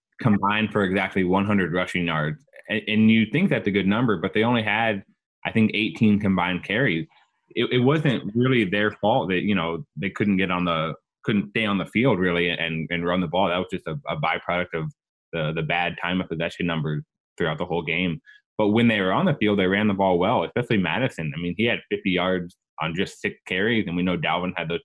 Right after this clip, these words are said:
two touchdowns. It is gonna be a big test, though, against Indianapolis. I think for two players that kind of stick out on their defense. One is, uh, defensive tackle DeForest Buckner. He, he, he, he's a big man. He's six six, six seven,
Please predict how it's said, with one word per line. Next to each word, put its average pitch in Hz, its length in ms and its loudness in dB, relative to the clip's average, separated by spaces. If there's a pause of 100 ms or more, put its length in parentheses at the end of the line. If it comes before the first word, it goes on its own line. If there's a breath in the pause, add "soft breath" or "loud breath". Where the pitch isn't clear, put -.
two 95 160 -4
touchdowns. 85 480 -4 (500 loud breath)
It 123 220 2
is 170 60 -2
gonna 139 160 2
be 110 300 4
a 92 80 2
big 104 260 0
test, 104 300 -4 (280)
though, 87 380 0 (100)
against 95 380 -2
Indianapolis. 90 640 -2 (680 soft breath)
I 107 80 -2
think 147 160 4
for 104 80 2
two 156 260 4
players 107 380 2
that 92 80 -4
kind 95 120 -2
of 82 120 -4
stick 101 180 -4
out 87 160 -2
on 85 120 -2
their 85 120 -2
defense. 80 500 -4
One 107 480 0
is, 85 380 0 (420)
uh, 78 220 0
defensive 101 500 0
tackle 90 460 -2 (260)
DeForest 95 460 -2
Buckner. 82 540 -4 (240)
He, 87 240 -2
he, 98 180 0 (220)
he, 95 220 -2 (120)
he's 101 140 -2
a 92 60 0
big 104 240 -2
man. 85 340 0
He's 90 280 -6
six 117 240 -6
six, 110 300 -4
six 104 240 -6
seven, 98 320 0